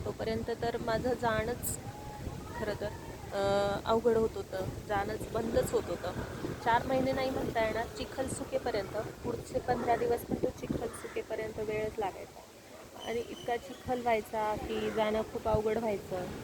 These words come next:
व्हीलचेअर जरी असली तरी ते ढकलणं खूप अवघड जायचं, पूर्ण चाकं त्याच्यात पूर्ण बुडली जायची, त्याच्यामुळे शक्यच नव्हतं.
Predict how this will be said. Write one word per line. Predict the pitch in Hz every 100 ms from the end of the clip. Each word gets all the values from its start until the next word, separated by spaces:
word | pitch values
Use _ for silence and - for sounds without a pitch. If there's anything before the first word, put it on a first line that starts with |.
| - - - -
व्हीलचेअर | 220 220 - 220
जरी | 214 220
असली | 220 220 226
तरी | 214 214
ते | 208 214
ढकलणं | 240 233 226 233 226
खूप | 226
अवघड | 208 202 208
जायचं, | 196 185 180 196
पूर्ण | 190 151 214 220
चाकं | 214 220 202 214
त्याच्यात | 214 208 208 - - -
पूर्ण | 226 214 214 208 -
बुडली | 214 214
जायची, | 214 202 190 - 180
त्याच्यामुळे | - 180 202 202 208 226 - - - -
शक्यच | 254 247 269
नव्हतं. | 262 214 -